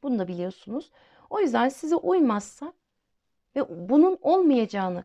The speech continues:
kabul ediyorsanız, hani o iletişimin kurulmayacağına inanıyorsanız arkadaşlar tabii ki olmaz. Eee, o inancınızla da, eee, kalabilirsiniz. Gerçekten uyumlanarak da,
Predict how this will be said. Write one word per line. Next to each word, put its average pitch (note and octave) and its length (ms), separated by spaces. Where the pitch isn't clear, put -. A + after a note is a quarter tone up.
kabul A#3 280
ediyorsanız, A3 720
hani A3+ 180
o B3+ 140
iletişimin A#3+ 500
kurulmayacağına A#3+ 760
inanıyorsanız C#4+ 720
arkadaşlar G#3+ 680
tabii C#4+ 240
ki - 320
olmaz. B3+ 560
Eee, A3 240
o E4 140
inancınızla G#3+ 840
da, F#3 160
eee, F#3+ 140
kalabilirsiniz. F#3+ 1000
Gerçekten C4+ 680
uyumlanarak C#4+ 840
da, A#3 160